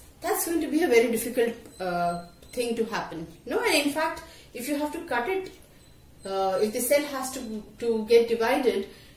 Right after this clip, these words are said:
it will not divide equally. Whereas we know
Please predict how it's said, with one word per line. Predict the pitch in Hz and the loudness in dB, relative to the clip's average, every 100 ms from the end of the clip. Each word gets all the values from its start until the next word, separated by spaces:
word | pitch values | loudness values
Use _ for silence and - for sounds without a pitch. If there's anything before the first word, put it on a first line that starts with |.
| - - | -18 -6
it | 302 | -2
will | 349 320 | 0 2
not | 339 392 | 2 0
divide | 349 311 320 - 285 | 2 2 2 0 0
equally. | 294 - 233 175 175 - - - - - - - - - - - | 0 0 -2 -2 -6 -10 -20 -20 -20 -20 -20 -20 -20 -20 -20 4
Whereas | 254 302 285 254 254 | 6 6 4 2 0
we | 277 | 0
know | 262 240 254 320 392 | 0 0 0 0 -2